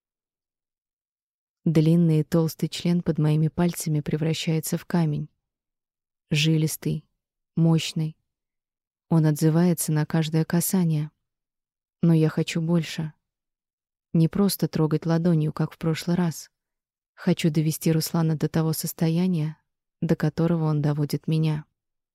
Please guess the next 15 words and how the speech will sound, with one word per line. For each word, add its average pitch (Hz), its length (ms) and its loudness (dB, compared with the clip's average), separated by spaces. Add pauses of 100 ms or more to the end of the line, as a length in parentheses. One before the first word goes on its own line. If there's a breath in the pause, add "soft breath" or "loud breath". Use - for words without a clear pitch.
(560)
Наклоняюсь 165 920 2 (100)
и 170 120 -2
провожу 156 420 0
языком 160 540 -2
по 156 160 -4
крупной 156 380 -4
головке. 160 640 -2 (1400)
Обхватываю 156 720 0
губами. 156 560 0 (1200)
Ласкаю, 160 760 0 (1080)
ощущая, 165 680 -2
как - 240 -4
нарастает 151 560 -2
бешеная 147 500 -2
пульсация. 160 800 -4